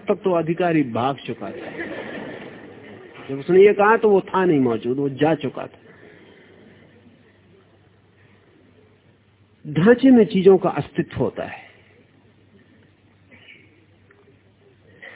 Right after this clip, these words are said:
अभी मनोवैज्ञानिक कहते हैं कि अगर आपके घर में एक आदमी पागल होता है, तो किसी न किसी रूप में आपके पूरे परिवार में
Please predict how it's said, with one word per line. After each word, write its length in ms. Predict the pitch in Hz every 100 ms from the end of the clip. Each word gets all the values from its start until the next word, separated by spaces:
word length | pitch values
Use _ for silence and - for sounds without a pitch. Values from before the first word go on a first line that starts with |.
| - - - _ _ _ - _ _ _ - -
अभी 220 | 147 165
मनोवैज्ञानिक 840 | 151 160 156 165 170 202 208 202
कहते 240 | 196 190 196
हैं 80 |
कि 80 | 185
अगर 200 | 156 151
आपके 360 | 156 175 - 143
घर 200 | 131 151
में 160 | 151
एक 220 | 143 165 151
आदमी 320 | 139 139 135
पागल 340 | 135 117 117
होता 260 | 113 110 107
है, 460 | 107 107 113 - - _ _ _ _ _ _ _ _ _ _ _ _ _ _ _ _ -
तो 60 |
किसी 300 | 117 160 156
न 160 | 196 170
किसी 240 | 143 -
रूप 220 | 135 143 143
में 80 | 131
आपके 320 | 127 123 127
पूरे 360 | 113 139 151 131
परिवार 500 | 110 110 117 117 104
में 260 | 104 98